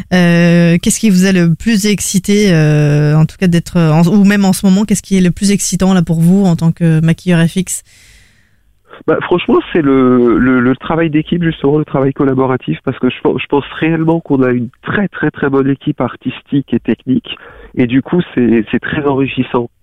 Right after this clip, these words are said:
Speaker 2: de bosser au milieu de, justement, de toutes ces personnes, et ça permet aussi de faire un, un projet qui est un peu atypique dans le, dans le cinéma français, fantastique surtout.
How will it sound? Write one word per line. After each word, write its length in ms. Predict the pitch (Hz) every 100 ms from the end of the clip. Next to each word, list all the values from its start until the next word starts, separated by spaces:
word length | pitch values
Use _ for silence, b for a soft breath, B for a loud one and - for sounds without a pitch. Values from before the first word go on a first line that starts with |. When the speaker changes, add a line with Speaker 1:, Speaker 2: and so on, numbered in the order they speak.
| _ -
Speaker 2:
de 140 | 120
bosser 440 | 107 123 - - 131
au 100 | 120
milieu 400 | 117 113 117 123
de, 380 | 110 107 104 104
justement, 420 | 113 - 120 127
de 100 | 113
toutes 200 | - -
ces 80 | 120
personnes, 500 | - 107 - 113 127 B B B B
et 100 | 120 -
ça 100 | 113
permet 340 | 123 123 135
aussi 340 | 123 - -
de 140 | 123 104 -
faire 200 | 113 107
un, 380 | 101 98 101 90
un 40 |
projet 360 | 101 - 107 117
qui 120 | -
est 40 | 98
un 60 |
peu 140 | 92 98
atypique 540 | - - - 135 -
dans 160 | 104 101
le, 220 | 95 95
dans 120 | 98
le 100 | 95
cinéma 280 | - 101 98
français, 440 | - - - 120 120 _ _ _ -
fantastique 520 | 113 101 - - 151 -
surtout. 280 | - 131